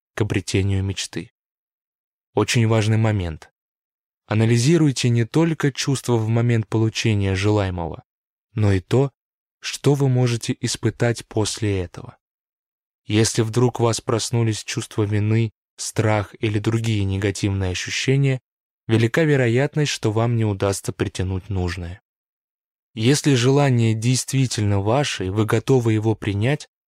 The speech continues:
тогда вы будете испытывать вдохновение и удовольствие на всех этапах визуализации, от достижения до момента наслаждения результатами. Вселенная не слышит наших мыслей,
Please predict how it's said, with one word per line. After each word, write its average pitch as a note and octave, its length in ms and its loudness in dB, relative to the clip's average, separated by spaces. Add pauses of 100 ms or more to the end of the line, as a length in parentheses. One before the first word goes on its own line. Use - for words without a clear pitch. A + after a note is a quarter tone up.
(220)
тогда A#2+ 300 2
вы D#3 140 2
будете B2+ 380 -2
испытывать A#2 560 0
вдохновение A2 880 0
и - 160 -6
удовольствие A2+ 760 0
на A2 120 0
всех - 320 -6
этапах A2+ 480 -4
визуализации, A2 1000 -2 (640)
от G#2+ 180 -2
достижения A#2+ 840 0 (500)
до A2+ 200 0
момента A#2 500 2
наслаждения G2+ 800 0
результатами. F#2+ 800 -4 (920)
Вселенная B2+ 720 2
не A#2 140 2
слышит B2+ 500 -2
наших G#2 420 -4
мыслей, G2+ 500 -6